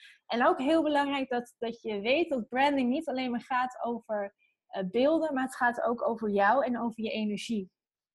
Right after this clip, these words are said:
En met die energie trek je mensen aan, trek je de leukste klanten aan, maar ook je succes aan. En, ehm, als daar even n-,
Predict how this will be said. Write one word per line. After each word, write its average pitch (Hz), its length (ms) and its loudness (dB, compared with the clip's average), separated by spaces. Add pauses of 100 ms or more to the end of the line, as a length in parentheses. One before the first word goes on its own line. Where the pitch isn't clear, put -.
En 214 180 -2
met 214 120 -2
die 220 120 -6
energie 208 420 0
trek 254 300 -6
je 247 100 -2
mensen 214 360 -4
aan, 240 360 -2 (520)
trek 220 180 -6
je 220 120 -6
de 196 80 -2
leukste 240 360 0
klanten 220 400 0
aan, 202 400 -4 (100)
maar - 200 -6
ook 220 160 -6
je 220 80 -4
succes 220 500 0
aan. 190 320 -2 (540)
En, 208 360 0
ehm, 208 580 -2 (380)
als 240 160 0
daar 254 200 4
even 277 480 4
n-, 247 100 -2